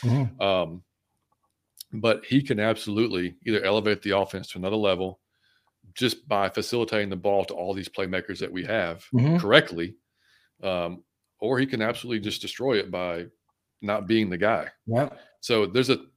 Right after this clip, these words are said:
Speaker 2: ton of pressure on this team.
Speaker 1: Yes.
Speaker 2: And I, and I think that he's fully mentally equipped to handle it.
Speaker 1: Mm-hmm.
Speaker 2: Um, otherwise, again, I don't think he'd have been given the opportunity to.
Speaker 1: Mm-hmm.
Speaker 2: Um,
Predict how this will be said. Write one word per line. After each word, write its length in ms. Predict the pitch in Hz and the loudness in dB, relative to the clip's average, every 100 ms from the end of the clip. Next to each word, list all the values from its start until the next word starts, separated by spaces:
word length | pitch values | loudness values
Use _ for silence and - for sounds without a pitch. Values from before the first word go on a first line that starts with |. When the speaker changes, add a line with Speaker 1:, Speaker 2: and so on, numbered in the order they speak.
| _ | _
Speaker 2:
ton 680 | - - 143 147 131 107 92 - | -14 -10 -2 0 0 -2 -6 -6
of 140 | 95 | -6
pressure 400 | - 110 - 95 | 0 -2 0 -6
on 120 | 87 87 | -6 -6
this 140 | 85 | 0
team. 80 | 131 | 4
Speaker 1:
Yes. 240 | 117 - - _ _ - 82 - | 4 2 -10 _ _ -6 -4 -2
Speaker 2:
And 100 | 107 | 2
I, 60 | 113 | 2
and 180 | 101 104 | 2 2
I 100 | 110 | 2
think 380 | - 127 123 - | 0 -2 -2 0
that 220 | 95 85 - | 2 0 -6
he's 480 | - 110 113 101 - - | -6 -2 0 -2 -10 -2
fully 260 | 123 123 | 2 2
mentally 460 | 117 117 139 131 120 | 4 2 2 2 2
equipped 340 | 110 - 113 | 0 -2 -6
to 80 | 98 | -6
handle 380 | 90 110 85 82 | -4 -4 -4 -10
it. 60 | - _ _ - - | -16 _ _ -6 4
Speaker 1:
Mm-hmm. 240 | 120 147 | 6 6
Speaker 2:
Um, 360 | 185 87 87 87 | 4 4 0 -2
otherwise, 560 | 101 104 101 98 90 - - | 0 2 4 2 0 -10 -8
again, 240 | 92 95 | -4 -2
I 60 | 87 | -2
don't 140 | 95 | -4
think 140 | 104 | -4
he'd 60 | 101 | -4
have 100 | 95 | -4
been 100 | 90 | -2
given 200 | 95 87 | -2 -2
the 80 | 85 | -6
opportunity 400 | - 110 92 85 | -6 -6 -6 -8
to. 260 | - - - - - - | -10 -16 -18 -20 -12 -2
Speaker 1:
Mm-hmm. 220 | 107 131 | 2 4
Speaker 2:
Um, 400 | 101 92 87 90 | 4 2 0 -6